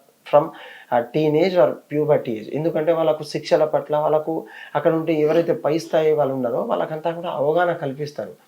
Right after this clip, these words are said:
ఏ, ఓ ఫోర్టీన్ డేస్ సర్టెన్ ఏజ్ వస్తుంది కదా మీకు వచ్చేస్తారా అనే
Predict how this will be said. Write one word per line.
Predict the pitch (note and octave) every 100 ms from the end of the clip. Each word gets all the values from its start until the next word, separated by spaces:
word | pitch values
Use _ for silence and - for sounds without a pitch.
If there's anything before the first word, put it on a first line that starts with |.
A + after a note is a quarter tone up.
| - - - -
ఏ, | E3+ E3+ D#3+ D#3+ _ -
ఓ | D3 D3 -
ఫోర్టీన్ | E3 D#3 D3+
డేస్ | C#3 - D3+
సర్టెన్ | D3 C3+ D3
ఏజ్ | C3+ D3
వస్తుంది | C#3+ C#3 C3+ C3
కదా | C#3+
మీకు | C#3+ C3
వచ్చేస్తారా | A#2 - - C3 B2+
అనే | B2 B2